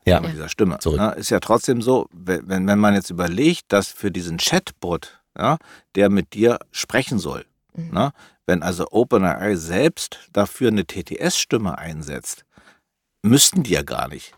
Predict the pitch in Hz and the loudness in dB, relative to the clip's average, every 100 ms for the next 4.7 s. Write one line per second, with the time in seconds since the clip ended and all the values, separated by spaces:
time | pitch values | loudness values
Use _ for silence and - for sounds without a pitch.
0 | - 87 92 113 - 110 98 90 87 98 | -6 0 0 0 -2 0 2 0 0 0
1 | 107 - 98 90 98 127 131 - 110 120 | 0 -6 -4 -2 -2 -4 -6 -4 -4 -4
2 | - 104 101 104 - 98 120 113 117 120 | -4 -2 0 -2 0 -2 -2 0 2 2
3 | 95 92 73 117 127 - - - 98 95 | 2 2 4 4 4 0 0 2 2 2
4 | 95 90 95 90 87 92 | 0 2 0 0 -2 -4